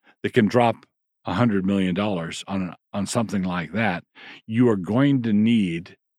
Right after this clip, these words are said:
managers. You're gonna need a man-, and, and the problem for conservative outfits is how to keep the managerial class on task, uh, doing the bookkeeping the way they ought to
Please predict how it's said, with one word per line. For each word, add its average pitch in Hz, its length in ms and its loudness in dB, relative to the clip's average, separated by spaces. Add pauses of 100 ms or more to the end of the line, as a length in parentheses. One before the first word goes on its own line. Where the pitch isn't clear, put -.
(180)
managers. 113 720 -2 (420)
You're 113 100 0
gonna 120 260 4
need 107 260 2
a 92 60 -2
man-, 98 220 0
and, 98 280 -4 (320)
and 107 200 0
the 104 180 0
problem 117 640 0 (320)
for 120 260 4
conservative 117 720 0
outfits - 640 -6 (400)
is 120 480 2 (460)
how 156 300 0
to 135 200 -4
keep - 380 -2
the 117 100 2
managerial 117 1040 4 (140)
class 87 680 -4 (480)
on 123 280 4
task, 98 680 -4 (360)
uh, 110 180 4
doing 123 360 6
the 104 80 4
bookkeeping 101 600 2
the 101 80 4
way 107 160 4
they 101 140 4
ought 131 260 0
to 92 300 -2